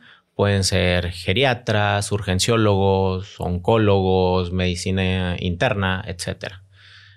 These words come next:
Eh, ya como lo estamos viendo a nivel mundial,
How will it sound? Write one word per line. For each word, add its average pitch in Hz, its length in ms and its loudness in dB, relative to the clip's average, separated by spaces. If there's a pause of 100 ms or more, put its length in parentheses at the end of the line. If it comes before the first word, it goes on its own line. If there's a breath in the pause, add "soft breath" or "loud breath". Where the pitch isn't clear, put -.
Eh, 92 840 2 (220)
ya 107 280 0
como 113 260 2
lo 101 80 4
estamos 101 360 -2
viendo 98 400 0
a 95 80 0
nivel 87 760 -2
mundial, 98 480 0